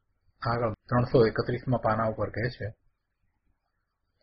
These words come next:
કે વ્યવહાર, દયા, દાન, ભક્તિના વિકલ્પો પણ ભગવાન તારું કર્તવ્ય નથી. એ બધા શુભભાવ છે,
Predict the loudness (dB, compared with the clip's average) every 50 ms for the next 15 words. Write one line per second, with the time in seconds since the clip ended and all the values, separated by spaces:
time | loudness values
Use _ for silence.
0 | _ _ _ _ _ _ _ _ _ _ _ _ _ _ _ _ 2 4 4 6
1 | 8 8 10 10 12 12 12 10 10 8 6 8 8 10 10 8 8 6 6 6
2 | 6 6 6 4 4 2 2 0 -2 -2 -2 0 2 4 4 4 2 0 -4 -2
3 | -2 -2 -2 -2 -4 -4 -2 0 0 0 0 0 -2 -4 -2 0 0 0 0 0
4 | -2 -4 -6 -10 -18 -20 _ _ _ _ -2 2 2 4 2 2 0 -2 -2 -2
5 | 0 0 0 4 4 4 2 2 -2 -4 -6 -8 -8 -8 -8 -10 -12 -16 _ _
6 | _ _ _ _ _ _ _ _ _ _ _ -4 -2 -2 0 2 2 4 6 6
7 | 6 6 4 0 -4 -4 -4 -2 2 4 6 8 6 6 4 2 0 0 0 0